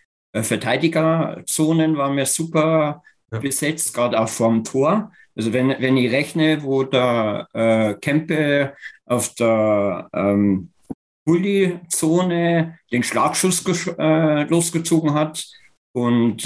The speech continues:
Speaker 1: äh, Skinner konnte den locker fangen, aber deswegen, weil immer neben ihm einer war oder Ekholm hat ja einmal einen Abpraller von der Linie gezogen, ähm,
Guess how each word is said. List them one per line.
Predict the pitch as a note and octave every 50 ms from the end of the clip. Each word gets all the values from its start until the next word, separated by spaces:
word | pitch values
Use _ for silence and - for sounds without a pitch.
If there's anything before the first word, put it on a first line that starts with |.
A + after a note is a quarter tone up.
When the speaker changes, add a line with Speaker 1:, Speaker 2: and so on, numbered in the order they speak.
| - -
Speaker 1:
äh, | A2+ A#2 A#2 A#2 A#2
Skinner | - - - - D#3+ D#3+ D#3+ D#3
konnte | D3+ - - C#3 C#3 C#3+ C#3 C3+
den | C3 C3 C3 B2+ - G#2+ G#2+
locker | A#2+ B2+ B2+ - B2 A2+
fangen, | - - A#2+ B2 D#3+ F#3 G3+ G3+
aber | - - A#2+ - G#2+
deswegen, | C3 C3 C3+ - - D3+ D3 D#3+ D#3 D#3 D#3 D3+ C#3+ C3
weil | C3 C3 B2+ A2+ -
immer | - C#3+ D3+ D3+ D3+ D3+ D3 C#3+ C3
neben | B2+ C3 C3+ C#3+ D3 D#3+ C#3 C3+
ihm | A#2+ C3+ C3+ C3+
einer | B2 A#2+ B2 B2+ B2+ A2+
war | A#2 A#2 C3 D#3+ E3+ E3
oder | C3 B2+ B2+ B2 A#2 A#2 A#2 G#2+ -
Ekholm | B2+ C3 - - D3 C#3 C3+ C3 C3
hat | C3+ C3 C3 -
ja | B2 A#2 A#2+ A#2+ A2+ -
einmal | - A2+ B2 A#2+ A#2
einen | A#2 A#2+ A#2
Abpraller | C3+ C3+ - D3 C#3+ C#3+ C#3 C#3+ C#3
von | - - C#3+ C3+
der | C3+
Linie | C3+ C3+ D#3 D#3+ E3 E3
gezogen, | E3 D#3+ E3 - - D#3 D#3 F3+ F3+ F3+ - - - - - - - _ _ _ _ _ _ -
ähm, | A#2 A#2+ B2 B2+ A#2+ A#2 A2+ A2+